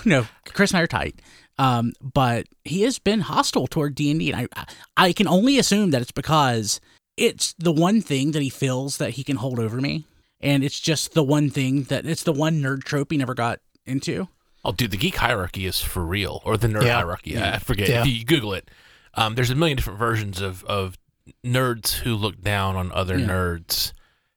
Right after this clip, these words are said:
Speaker 2: And, of, of course, the point of graphing it in hierarchy is that it's all artificial and stupid.
Speaker 1: Yeah. I mean, but, uh, yeah. So, uh, I, I,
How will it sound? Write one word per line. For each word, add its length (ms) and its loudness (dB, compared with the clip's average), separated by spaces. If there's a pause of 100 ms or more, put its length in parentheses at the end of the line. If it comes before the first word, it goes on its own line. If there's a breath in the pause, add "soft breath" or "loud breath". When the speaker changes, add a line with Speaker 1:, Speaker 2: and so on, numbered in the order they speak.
Speaker 2:
And, 420 -2
of, 160 -8 (120)
of 180 -4
course, 240 2
the 80 -2
point 340 4
of 300 -10 (160)
graphing 280 0
it 80 -4
in 60 -12
hierarchy 420 -4
is 120 -4
that 80 -6
it's 140 -4
all 280 0
artificial 440 -4
and 100 -6
stupid. 380 -4
Speaker 1:
Yeah. 240 -2 (640 soft breath)
I 60 0
mean, 200 2
but, 100 -8
uh, 360 -10
yeah. 300 -8 (140)
So, 320 2
uh, 340 -2 (300)
I, 60 -6
I, 220 -10